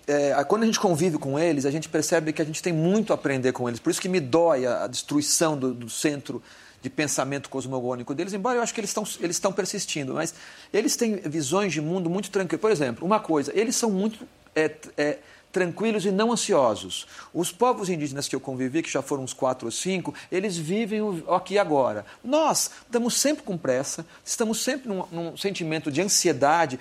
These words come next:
porque daqui a pouco a gente tem que correr, tem que buscar a filha na escola, tem que fazer, é, preparar a aula de amanhã, tem que não sei o quê. A gente nunca tá vivendo o aqui e agora. Eles vivem o aqui e agora.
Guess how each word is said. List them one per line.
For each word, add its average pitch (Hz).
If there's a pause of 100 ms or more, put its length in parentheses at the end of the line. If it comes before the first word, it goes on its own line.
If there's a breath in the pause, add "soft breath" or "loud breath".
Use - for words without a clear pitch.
(160 loud breath)
porque -
daqui 175
a 180
pouco 190
a 202
gente -
tem 185
que -
correr, 196
tem 202
que -
buscar 175
a 175
filha 175
na 175
escola, 202
tem 185
que -
fazer, 180 (300 loud breath)
é, 165
preparar 185
a 170
aula 175
de 175
amanhã, 170 (220 loud breath)
tem 185
que 165
não 175
sei 202
o -
quê. -
A 196
gente 220
nunca 262
tá 208
vivendo 170
o 165
aqui 160
e -
agora. 151
Eles 156
vivem 123
o 107
aqui 107
e -
agora. 87